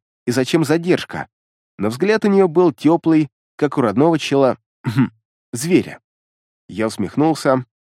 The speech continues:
потом спрыгнул вниз и в один подскок оказался на лошади. Пара сопровождающих Намиба пустынников отпустили рукояти мечей.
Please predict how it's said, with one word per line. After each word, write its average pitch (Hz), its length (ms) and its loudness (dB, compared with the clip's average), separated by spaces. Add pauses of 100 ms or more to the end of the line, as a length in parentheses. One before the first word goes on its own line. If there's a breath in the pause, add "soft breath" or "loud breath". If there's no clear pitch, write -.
(220)
потом 175 280 0
спрыгнул 180 420 0
вниз 160 400 0 (320)
и 117 80 -2
в 110 60 0
один 185 300 0
подскок - 580 -2 (160)
оказался 165 480 0
на 170 100 2
лошади. 151 500 -2 (880)
Пара 113 240 -2
сопровождающих 113 720 -2
Намиба 110 400 2
пустынников 135 680 0 (220)
отпустили 123 500 0
рукояти 123 440 0
мечей. 147 460 0